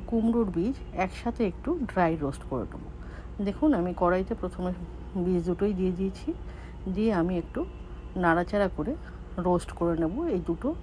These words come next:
বীজকেই। বীজ দুটো শুকনো খোলায় ভাজার পর আমি এখানে একটা ট্রেতে ট্রান্সফার করে নিলাম। এবার আমি এখানে দিয়ে দেবো এক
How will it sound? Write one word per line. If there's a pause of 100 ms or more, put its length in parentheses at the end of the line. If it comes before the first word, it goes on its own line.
(260)
বীজকেই। (1300)
বীজ
দুটো
শুকনো
খোলায়
ভাজার
পর (260)
আমি
এখানে (120)
একটা (200)
ট্রেতে (100)
ট্রান্সফার
করে
নিলাম। (760)
এবার
আমি (100)
এখানে (120)
দিয়ে
দেবো (1120)
এক